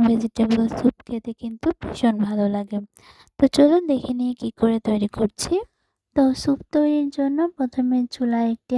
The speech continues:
হাঁড়ি বসিয়ে দিয়েছি। আর হাঁড়িটা গরম হয়ে আসলে আমি দিয়ে দিচ্ছি দুই টেবিল চামচ পরিমাণ বাটার। চাইলে আপনারা বাটারের পরিবর্তে কিন্তু সয়াবিন তেল বা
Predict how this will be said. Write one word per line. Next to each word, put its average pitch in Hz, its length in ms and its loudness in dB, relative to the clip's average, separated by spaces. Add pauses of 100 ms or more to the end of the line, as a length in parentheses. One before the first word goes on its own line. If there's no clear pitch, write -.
হাঁড়ি 233 220 2
বসিয়ে 247 540 0
দিয়েছি। 220 520 -2 (920)
আর 233 280 4
হাঁড়িটা 233 400 0 (140)
গরম 214 340 2
হয়ে 240 220 2 (120)
আসলে 302 320 -6 (160)
আমি 226 160 0
দিয়ে 220 280 -2
দিচ্ছি 214 420 -4 (200)
দুই 240 220 2
টেবিল 220 340 -2
চামচ 214 440 -2
পরিমাণ 220 480 0 (140)
বাটার। 214 400 0 (600)
চাইলে 294 300 2
আপনারা 254 380 2
বাটারের 226 580 0
পরিবর্তে 214 560 -4
কিন্তু 226 380 -4
সয়াবিন 220 560 0
তেল 226 240 0 (120)
বা 220 80 4